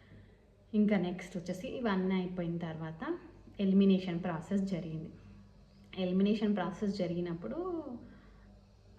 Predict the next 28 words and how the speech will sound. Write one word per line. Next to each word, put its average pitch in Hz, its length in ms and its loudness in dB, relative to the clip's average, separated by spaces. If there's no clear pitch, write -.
లీస్ట్ 220 380 8
ఉన్న 196 200 6
వాళ్ళు 170 460 -4
గౌరవ్ 190 440 4
and 175 360 0
మాధురి 175 400 -2
గారు. 160 280 -8
మాధురి 165 460 0
గారికి 196 240 2
ఫుల్ 196 200 0
క్లారిటీ 175 460 0
ఉంది, 175 260 2
"వెళ్ళిపోతా 185 640 -4
నేను." 190 340 -2
డైరెక్ట్ 196 340 4
నామినేట్ 196 520 6
చేసినప్పుడు 185 480 0
కూడా 196 160 -2
ఆమెని 294 260 -4
బాత్రూమ్స్ 190 640 0
క్లీన్ 196 420 2
చేసేది 185 480 -2
ఉండదు, 175 380 -2
"నన్ను 262 360 0
డైరెక్ట్ 185 300 -2
నామినేట్ 180 460 0
చేయమని" 165 480 -2
చెప్పేసింది. 165 560 -8